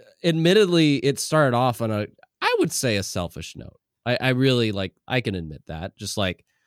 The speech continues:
the idea of the name Samurai Kibiji was, fun fact, from a comic or a manga I made way back. It was, like, my favorite character from it. And I'm like, "Ah, that's never gonna happen." But what if I made a channel,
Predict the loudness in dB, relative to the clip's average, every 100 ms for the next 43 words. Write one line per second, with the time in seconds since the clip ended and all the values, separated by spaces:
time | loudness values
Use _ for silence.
0 | _ _ _ _ -4 -2 -2 -4 -2 0
1 | 0 -2 -8 -18 _ _ -4 0 2 2
2 | 2 -2 -2 -2 -2 -6 -8 -6 -4 -4
3 | -10 -12 -14 _ _ _ _ -10 -8 -6
4 | -6 -4 -2 -2 -4 -8 -6 -6 -6 -4
5 | -2 -4 -8 _ _ -8 -6 -4 -2 -2
6 | -2 -2 -2 0 0 -4 -8 -4 -4 -2
7 | -2 -4 -8 _ _ _ -8 -6 -4 -6
8 | -8 -6 -6 -4 -6 -8 -8 -14 -14 -16
9 | -20 _ _ _ _ -6 -6 -6 -8 -6
10 | -4 -2 -4 -4 -4 -4 -6 -6 -6 -10
11 | -12 -14 -10 -8 -2 0 0 -2 -2 -4
12 | -6 -4 -2 -2 -2 -6